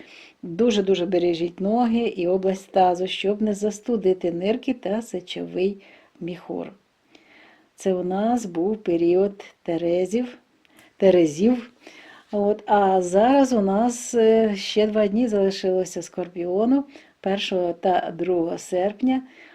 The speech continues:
А в ці дні ми повинні знати ось таку інформацію. В дні Скорпіона вразливі такі органи, як пряма кишка,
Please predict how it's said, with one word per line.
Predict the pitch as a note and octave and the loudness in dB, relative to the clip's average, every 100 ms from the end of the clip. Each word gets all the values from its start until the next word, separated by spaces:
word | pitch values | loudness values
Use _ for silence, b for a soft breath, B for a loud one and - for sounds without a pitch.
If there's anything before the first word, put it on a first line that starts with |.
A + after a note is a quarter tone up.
| B | B
А | - F#3 | -6 -4
в | E3+ | -4
ці | - - A3+ | -8 -2 -2
дні | G#3 F3+ G3 | 0 0 2
ми | A3+ F#3+ | 2 0
повинні | F#3+ E3+ F#3+ G#3 | -2 -2 0 -2
знати | F3+ E3 E3+ E3+ G#3+ G#3+ | -2 -4 -4 -4 -6 -6
ось | E3+ F3 | -12 -8
таку | G#3 F#3+ F3 | -8 -6 -8
інформацію. | F3+ F#3+ F3 E3+ F3+ - F#3 F3 _ B B B B B | -6 -8 -6 -8 -10 -10 -8 -8 _ B B B B B
В | F3 | -6
дні | E3+ G3 | -2 0
Скорпіона | F#3 - F#3 G3 G3 C4+ A3 | -2 -4 -4 0 2 4 4
вразливі | F3+ F3+ F3+ G3 G3+ | 2 -2 2 2 2
такі | G3 G3 | 0 -4
органи, | G3 G3+ F#3+ E3+ F3 | -2 2 2 0 -6
як | E3+ G3 | -8 -10
пряма | - G3 G3+ G3 | -2 0 2 -2
кишка, | G3 E3 - F3+ F#3 A3+ | -4 -6 -4 -2 -2 -4